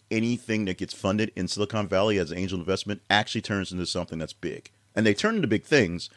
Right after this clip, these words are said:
but most of them fizzle out fairly early or, uh, just turn into train wrecks. They get bought out in the middle of things and turn into other things.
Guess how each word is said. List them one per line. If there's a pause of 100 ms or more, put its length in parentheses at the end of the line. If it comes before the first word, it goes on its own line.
(160)
but
most
of
them
fizzle
out
fairly
early
or, (240)
uh,
just
turn
into
train
wrecks.
They
get
bought
out
in
the
middle
of
things
and
turn
into
other
things.